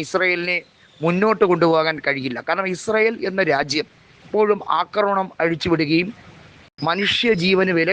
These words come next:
കൽപ്പിക്കാതെയുള്ള നിരന്തരമായ യുദ്ധങ്ങളിൽ ഏർപ്പെടുകയും ചെയ്യുന്ന ഒരു രാജ്യമാണ്. അവിടുത്തെ ജനങ്ങൾ നോക്കുക, സാധാരണക്കാർ പോലും എപ്പോഴും യുദ്ധമുഖത്താണ് എന്ന ബോധോദയത്തോടു കൂടിയാണ് അവർ സെൽഫ്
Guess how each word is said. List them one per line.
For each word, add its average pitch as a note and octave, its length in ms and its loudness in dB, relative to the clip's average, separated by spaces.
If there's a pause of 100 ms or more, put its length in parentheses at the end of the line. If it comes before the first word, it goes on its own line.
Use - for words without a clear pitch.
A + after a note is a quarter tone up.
കൽപ്പിക്കാതെയുള്ള E3 760 0 (400)
നിരന്തരമായ F3+ 720 0 (260)
യുദ്ധങ്ങളിൽ F3 720 0
ഏർപ്പെടുകയും D#3+ 560 0
ചെയ്യുന്ന D#3 260 -2
ഒരു C3+ 140 0
രാജ്യമാണ്. C#3 400 -2 (600)
അവിടുത്തെ G#3 260 -2 (100)
ജനങ്ങൾ G3 320 0 (220)
നോക്കുക, F3 260 0 (160)
സാധാരണക്കാർ F3 680 0
പോലും C#3+ 220 0 (840)
എപ്പോഴും G3+ 420 2 (460)
യുദ്ധമുഖത്താണ് F#3 960 0 (180)
എന്ന E3+ 160 -2 (120)
ബോധോദയത്തോടു F3+ 840 4
കൂടിയാണ് D#3+ 340 0 (760)
അവർ F3 180 0 (680)
സെൽഫ് G3+ 340 -6